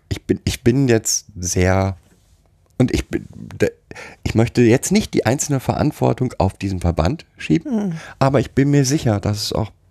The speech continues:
Speaker 1: äh, Therapeuten und Psychologen gegeben haben, die im Nachhinein Kinder, die in, aus diesem System kamen, äh, betreut und beraten haben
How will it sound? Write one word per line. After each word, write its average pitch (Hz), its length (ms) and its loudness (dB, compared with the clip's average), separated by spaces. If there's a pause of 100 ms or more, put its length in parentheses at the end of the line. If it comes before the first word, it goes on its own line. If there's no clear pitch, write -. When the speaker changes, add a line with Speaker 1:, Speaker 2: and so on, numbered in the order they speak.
(260)
Speaker 1:
äh, 113 200 4
Therapeuten 135 600 0
und 139 60 -4
Psychologen 113 440 0
gegeben 82 420 0
haben, 90 260 -2 (440)
die - 220 2
im 110 160 4
Nachhinein 104 760 2 (360)
Kinder, 135 460 4
die 120 200 0
in, 101 200 0
aus 95 120 4
diesem 110 240 -2
System 98 460 -2
kamen, 139 580 -2 (440)
äh, 98 200 2 (260)
betreut 107 540 0
und - 240 -4
beraten 101 520 0
haben 127 360 0